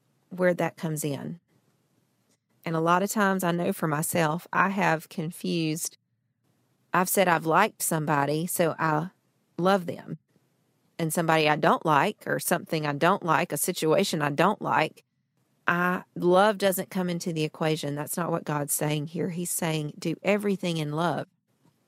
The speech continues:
not everything in like." So here's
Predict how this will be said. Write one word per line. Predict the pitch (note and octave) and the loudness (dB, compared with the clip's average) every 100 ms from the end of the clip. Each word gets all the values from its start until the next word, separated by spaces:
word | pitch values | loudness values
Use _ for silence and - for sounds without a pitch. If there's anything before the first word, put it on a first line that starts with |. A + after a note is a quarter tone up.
| _ _ - | _ _ -10
not | E3 F#3+ - | -6 -4 0
everything | G3 F#3 F3 E3+ D#3+ | 0 0 -2 -4 -4
in | C#3+ | -4
like." | C#3+ C3+ - - _ _ _ _ _ _ _ _ _ _ _ _ | -2 -4 -6 -20 _ _ _ _ _ _ _ _ _ _ _ _
So | - | 2
here's | A3 - | 2 2